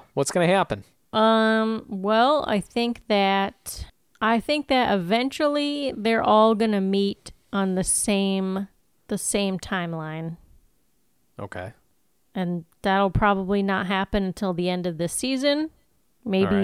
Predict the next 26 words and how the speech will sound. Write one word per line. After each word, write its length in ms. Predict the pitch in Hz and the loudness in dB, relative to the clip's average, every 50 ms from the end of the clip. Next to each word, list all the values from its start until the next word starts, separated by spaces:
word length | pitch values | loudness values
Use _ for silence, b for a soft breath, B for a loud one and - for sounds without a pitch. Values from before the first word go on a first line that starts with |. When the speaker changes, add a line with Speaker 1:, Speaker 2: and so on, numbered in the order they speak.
| 196 196 196 262 269 | 2 0 -2 -6 -10
Speaker 1:
right. 80 | 294 - | -6 -2
Speaker 2:
maybe 420 | 202 202 202 196 190 180 196 190 | -2 0 2 2 2 2 0 0
next 320 | 185 180 202 233 - - - | 2 2 0 0 0 -2 -4
season. 600 | - 269 254 254 240 262 262 254 254 269 269 269 - _ _ _ _ _ _ _ | -4 -2 -2 -2 0 0 -2 -2 -2 -4 -6 -8 -14 _ _ _ _ _ _ _
Um, 580 | 208 190 190 185 180 180 175 175 175 175 185 185 - _ _ _ | -4 -4 -2 -2 -2 -2 -4 -4 -6 -8 -8 -10 -12 _ _ _
but 160 | - 196 190 | -2 0 2
every, 240 | 196 214 220 247 247 262 226 - | 2 0 0 -2 -4 -6 -8 -10
they're 200 | - 185 220 233 | -2 2 4 6
all 160 | 247 262 269 | 8 6 6
gonna 180 | 254 269 254 247 | 6 4 2 2
be 160 | 220 240 240 | 4 4 4
on 120 | 240 226 | 4 4
the 80 | 220 214 | 2 2
same 280 | - - 226 220 220 208 | 2 2 2 2 0 0
timeline, 480 | - 220 196 190 190 190 185 185 185 | 0 0 0 0 0 0 0 0 0
all 200 | 180 185 196 202 | 2 2 2 2
the 260 | 190 208 202 196 190 - | 2 2 2 2 2 0
original 760 | - 202 185 196 190 170 190 196 190 185 185 180 185 185 - _ _ _ _ _ _ _ _ - | -2 -2 0 0 0 -2 -2 -2 0 0 0 0 -2 -4 -6 _ _ _ _ _ _ _ _ -2
Oceanics. 1000 | 208 190 165 - - 202 190 185 180 180 180 180 - _ - - - - - - B B B B B B B B B B B B B B B B B B B B B B B B B | 0 0 0 -2 -4 -2 -2 -2 -2 -2 -4 -6 -6 _ -14 -12 -10 -10 -10 -12 B B B B B B B B B B B B B B B B B B B B B B B B B
Speaker 1:
Even 220 | 120 127 131 208 | -4 0 2 4
Locke? 280 | 202 202 202 196 196 196 196 | 4 6 6 6 6 6 4
Speaker 2:
Um, 200 | 196 202 202 185 - - - - - - - - _ | 2 0 -2 -6 -10 -16 -20 -20 -20 -20 -20 -18 _
yeah, 240 | 208 185 196 185 180 | -2 -2 0 2 2
even 320 | 180 190 202 226 220 208 | 0 0 -2 -2 -2 -2
Locke. 400 | 196 185 175 147 143 - - - - - _ _ - _ _ _ _ _ _ _ _ _ _ _ | -2 -4 -4 -6 -6 -10 -14 -20 -20 -20 _ _ -20 _ _ _ _ _ _ _ _ _ _ _
Speaker 1:
Okay. 220 | - 107 107 123 | -10 -10 -10 -10